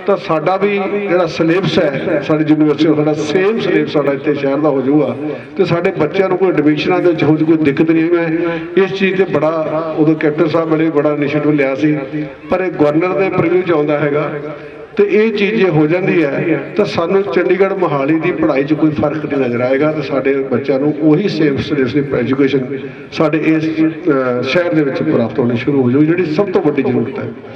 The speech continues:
ਅਗਲਾ ਮੇਰਾ ਫੋਕਸ ਤਿੰਨ ਚੀਜ਼ਾਂ ਤੇ ਹੈ। ਨੰਬਰ ਇੱਕ ਹੈਲਥ, ਨੰਬਰ, ਹੈਲਥ ਦੇ ਵਿੱਚ ਅਸੀਂ ਚਾਰ ਕਾਲਜ ਹੋਰ ਮੋਹਾਲੀ 'ਚ, ਜਿੱਥੇ ਮੈਂ ਹੁਣ ਜਿਹੜਾ ਏਰੀਆ ਕਾਰਪੋਰੇਸ਼ਨ 'ਚ ਪਾਇਆ, ਉੱਥੇ ਅਠਾਰਾਂ ਕਿੱਲੇ ਜ਼ਮੀਨ, ਸੌਰੀ, ਤੇਈ ਕਿੱਲੇ ਜ਼ਮੀਨ ਹੋਰ ਸਾਡੇ ਕੋਲ ਆ ਜਾਣੀ ਹੈ।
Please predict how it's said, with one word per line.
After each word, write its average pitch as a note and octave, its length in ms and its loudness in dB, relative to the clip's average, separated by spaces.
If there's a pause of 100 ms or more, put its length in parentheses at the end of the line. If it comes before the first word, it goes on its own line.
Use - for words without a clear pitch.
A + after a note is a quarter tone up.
(500)
ਅਗਲਾ G3+ 240 0
ਮੇਰਾ G#3 220 2
ਫੋਕਸ E3+ 340 0 (340)
ਤਿੰਨ G3+ 160 2
ਚੀਜ਼ਾਂ E3 300 2
ਤੇ C#3+ 180 0
ਹੈ। C#3+ 200 -2
ਨੰਬਰ D3+ 340 0
ਇੱਕ D#3 300 -2
ਹੈਲਥ, C3+ 320 -2 (720)
ਨੰਬਰ, E3 400 2 (300)
ਹੈਲਥ D3+ 220 -2
ਦੇ F3 120 2
ਵਿੱਚ E3 260 0
ਅਸੀਂ E3+ 200 2
ਚਾਰ F3 420 0
ਕਾਲਜ D#3+ 360 0
ਹੋਰ D3 220 2
ਮੋਹਾਲੀ C3+ 240 0
'ਚ, B2+ 80 -2
ਜਿੱਥੇ C3+ 260 0
ਮੈਂ D#3+ 180 2
ਹੁਣ D3+ 240 0 (480)
ਜਿਹੜਾ D#3+ 160 2
ਏਰੀਆ D3+ 220 0
ਕਾਰਪੋਰੇਸ਼ਨ D#3 500 0
'ਚ - 20 -4
ਪਾਇਆ, C#3+ 240 0
ਉੱਥੇ C#3+ 140 -2
ਅਠਾਰਾਂ D3+ 440 -2
ਕਿੱਲੇ E3+ 340 0
ਜ਼ਮੀਨ, C#3+ 180 0
ਸੌਰੀ, D#3+ 260 -2
ਤੇਈ F#3+ 180 0
ਕਿੱਲੇ F#3+ 240 0
ਜ਼ਮੀਨ D#3 260 0
ਹੋਰ D3 220 0
ਸਾਡੇ D3 220 0
ਕੋਲ C#3 140 0
ਆ B2+ 60 0
ਜਾਣੀ C3+ 320 0
ਹੈ। C3+ 180 -4